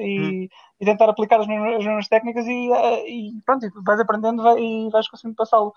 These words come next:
Speaker 1: Ah, mas é daquelas coisas que não te passa pela cabeça logo à partida, era como isso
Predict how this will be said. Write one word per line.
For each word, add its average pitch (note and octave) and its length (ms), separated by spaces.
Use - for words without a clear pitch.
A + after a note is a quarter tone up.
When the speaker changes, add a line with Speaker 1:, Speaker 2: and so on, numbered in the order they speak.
Speaker 1:
Ah, F#3 640
mas F#3 260
é G#3 60
daquelas A3 260
coisas A3+ 160
que A#3 60
não A#3 80
te - 40
passa A#3 220
pela A3+ 160
cabeça A3 300
logo A3+ 180
à A3 80
partida, G#3+ 400
era G3+ 180
como G3 180
isso F#3+ 80